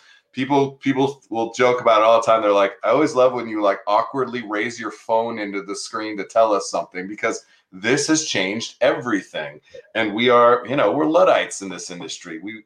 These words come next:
we, we use our hands. We wanna, we wanna touch that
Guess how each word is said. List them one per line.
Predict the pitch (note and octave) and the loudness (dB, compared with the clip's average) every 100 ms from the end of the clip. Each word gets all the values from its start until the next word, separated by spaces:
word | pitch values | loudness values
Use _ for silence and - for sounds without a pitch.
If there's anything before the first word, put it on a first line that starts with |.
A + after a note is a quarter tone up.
| _ | _
we, | A2 A2+ A2 - | -14 -12 -14 -12
we | G#2+ | -2
use | B2 C#3+ | 2 4
our | B2+ | 2
hands. | - G#2+ G#2+ G2+ F2 - | 0 2 2 2 -2 -2
We | G2 | 2
wanna, | B2 C3 - - - | 4 2 -2 -12 -6
we | G#2 | 0
wanna | B2 D3 B2 | 2 4 0
touch | - - B2+ C3+ - - | -4 0 2 2 -4 0
that | A2 G#2 | 2 2